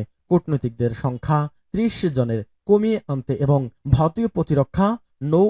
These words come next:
ও বিমান উপদেষ্টাদের ত্রিশ এপ্রিলের আগে পাকিস্তান ছেড়ে যেতে বলা হয়েছে। ভারতীয় মালিকানাধীন বা ভারতীয়দের দ্বারা পরিচালিত বিমান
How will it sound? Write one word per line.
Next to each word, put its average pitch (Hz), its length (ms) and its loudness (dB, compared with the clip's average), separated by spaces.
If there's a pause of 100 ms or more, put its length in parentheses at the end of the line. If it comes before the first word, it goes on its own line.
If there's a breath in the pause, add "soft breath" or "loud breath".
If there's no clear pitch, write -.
ও 156 100 2
বিমান 147 300 -2
উপদেষ্টাদের 120 640 -4 (200)
ত্রিশ 240 220 -2 (180)
এপ্রিলের 135 420 0 (120)
আগে 139 260 2 (320)
পাকিস্তান 165 460 -2
ছেড়ে 185 240 -2
যেতে 185 220 -2
বলা 120 200 -2
হয়েছে। 123 340 0 (340)
ভারতীয় 214 360 4
মালিকানাধীন 151 640 2 (360)
বা 131 120 2 (400)
ভারতীয়দের 165 500 2
দ্বারা 120 180 0 (100)
পরিচালিত 127 480 -2 (280)
বিমান 190 320 2